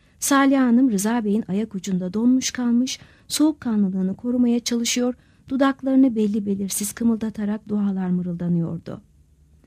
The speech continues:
Rıza Bey gelinine gülümsemeye çalıştı, bekletmek istemedi. Zülfikar'ın yardımıyla başını doğrulttu,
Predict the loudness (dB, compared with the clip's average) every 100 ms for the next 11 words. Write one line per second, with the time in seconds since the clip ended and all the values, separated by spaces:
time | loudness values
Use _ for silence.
0 | _ _ _ _ -4 0 0 2 2 4
1 | 4 4 4 4 4 2 2 4 4 2
2 | 0 -4 -2 -2 -2 -2 -4 _ 0 0
3 | 2 -2 2 0 -2 -4 0 2 0 -4
4 | -12 _ _ _ _ _ -2 -2 -2 -2
5 | 2 4 4 0 0 0 -2 -4 -2 2
6 | 2 4 0 0 -4 -4 -6